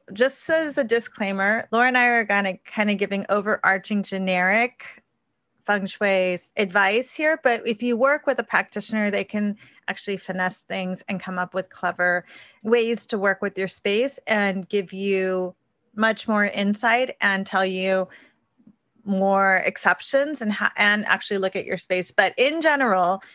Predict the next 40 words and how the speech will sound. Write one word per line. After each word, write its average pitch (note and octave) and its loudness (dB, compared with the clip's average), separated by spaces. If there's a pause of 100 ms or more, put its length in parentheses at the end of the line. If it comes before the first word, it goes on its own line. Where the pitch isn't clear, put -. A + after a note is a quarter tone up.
(260)
if G#3 -2
you G#3 0
have B3+ 4
a, D#4+ 2
you B3 2
don't C4+ 4
wanna C4+ 2
place A#3 -2
your G#3+ 0
bedroom F#3+ 0 (340)
underneath A3 2
a F#3 -2
window F3 0
because G3 0 (600)
ideally C4 2
you C#4 2
want A3 2
to G#3+ -2
place G3+ -2
your B3+ 2
bed F#3 0
so G#3+ -6
that G3 0
you G3 -4
have F#3+ -2
a F#3 -4
solid F3+ 0
wall C4 2
behind G3 0
you, E3+ -6
'cause F3+ -16
a F3 -12
solid G#3 0
wall F#3 4
represents F#3 -4
support F#3 0
and F3+ -8
stability. E3+ -6 (600)
So A#3 2
there's A#3 0